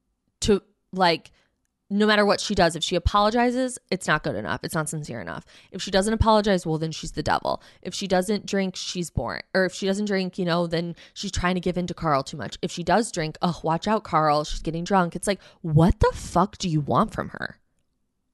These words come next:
At this point, it's like they all hate each other so much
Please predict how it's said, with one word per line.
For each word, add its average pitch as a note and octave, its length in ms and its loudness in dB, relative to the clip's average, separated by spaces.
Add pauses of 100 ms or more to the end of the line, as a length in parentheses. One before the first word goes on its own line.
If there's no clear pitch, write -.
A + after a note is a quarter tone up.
(560)
At G3 120 2
this C#4 200 6
point, E4+ 280 4
it's - 120 -4
like A3 160 4 (280)
they G#3+ 200 6
all G#3+ 220 6
hate E3+ 300 0
each F3+ 180 -4
other A#3 240 4
so E3+ 560 2
much D#3 640 -2